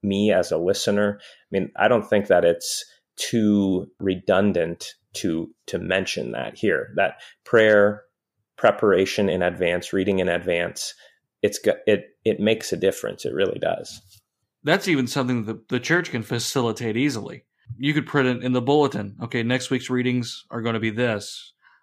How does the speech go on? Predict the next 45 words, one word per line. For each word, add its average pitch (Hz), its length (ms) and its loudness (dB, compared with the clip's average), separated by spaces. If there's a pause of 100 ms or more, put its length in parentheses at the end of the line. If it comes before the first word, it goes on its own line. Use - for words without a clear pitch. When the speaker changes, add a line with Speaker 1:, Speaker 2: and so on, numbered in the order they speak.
(140)
Speaker 2:
I 120 40 -6
mean, 120 140 0
I 123 80 2
realize 127 460 2 (320)
zero 135 540 4
point 131 300 -2
zero 127 200 0
percent 123 280 -2
of 117 80 -6
people 117 360 -2
actually 123 420 -2
read 117 240 0
the 110 80 -4
bulletin. 110 420 -2 (420)
I 110 100 2
know 123 200 2
that. 104 160 -6 (1000)
<laughs> 202 200 0 (520)
But 180 220 6
it 170 60 2
could 139 160 -2
still 143 200 4
be 127 120 4
easily 117 460 0
accessible. 113 540 -4
You 127 100 0
know, 123 100 0
if 117 60 -4
not, 135 140 2
like 127 160 -2
you 127 80 -2
said, 117 220 -4
like 117 140 -2
you 123 60 -4
said 123 200 0
earlier, 117 320 2
they 107 100 -2
could 113 120 -2
ask 113 260 -2
you, 120 300 2 (520)
they - 120 -4
could 113 180 -8
consult 113 480 -4
the 113 180 -6 (100)
calendar, 123 600 -2